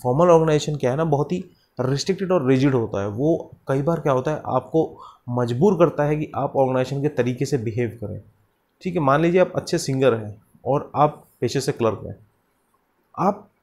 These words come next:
वहाँ तो कुछ नहीं कर सकते भाई। ऑर्गेनाइजेशन ने कहा, "तुम्हारा काम गाना नहीं है, तुम्हारा काम टाइपिंग करना है, रिपोर्ट्स बनाना है, बनाइए और घर जाइए।"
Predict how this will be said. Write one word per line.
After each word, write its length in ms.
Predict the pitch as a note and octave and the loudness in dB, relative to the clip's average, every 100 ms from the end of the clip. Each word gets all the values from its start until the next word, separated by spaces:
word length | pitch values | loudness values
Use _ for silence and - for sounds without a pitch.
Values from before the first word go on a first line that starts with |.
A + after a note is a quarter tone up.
| - | -14
वहाँ 400 | A#2+ C3 C3 G3 | -2 -2 2 2
तो 120 | G#3+ | 2
कुछ 160 | G3+ A#3+ | 0 0
नहीं 140 | B3 | 2
कर 60 | B3+ | 0
सकते 300 | G3+ - E3+ | 0 0 0
भाई। 180 | G3 F#3+ | 2 2
ऑर्गेनाइजेशन 420 | D#3+ F#3 F3 F#3+ | 2 2 2 2
ने 80 | E3 | 2
कहा, 140 | D#3+ | 2
"तुम्हारा 260 | F3 E3+ D#3+ | 2 0 2
काम 200 | E3+ C3+ | 2 2
गाना 220 | C3+ D3+ | 2 2
नहीं 120 | D3+ | 0
है, 40 | |
तुम्हारा 240 | D3 C#3 C3 | -2 -4 -4
काम 160 | C#3+ | -4
टाइपिंग 320 | B2+ A2 B2+ B2 | -4 -4 -4 -4
करना 280 | A#2+ B2 | -2 -2
है, 200 | B2 C3 | -4 -4
रिपोर्ट्स 300 | A#2 A#2+ A#2 | -4 -2 -2
बनाना 180 | A2+ A#2 | -2 -2
है, 80 | B2+ | -2
बनाइए 280 | A2 G#2+ C#3 | -2 -2 -2
और 160 | C3+ | -4
घर 120 | G#2 A2+ | -4 -6
जाइए।" 300 | G2 F#2 | -6 -6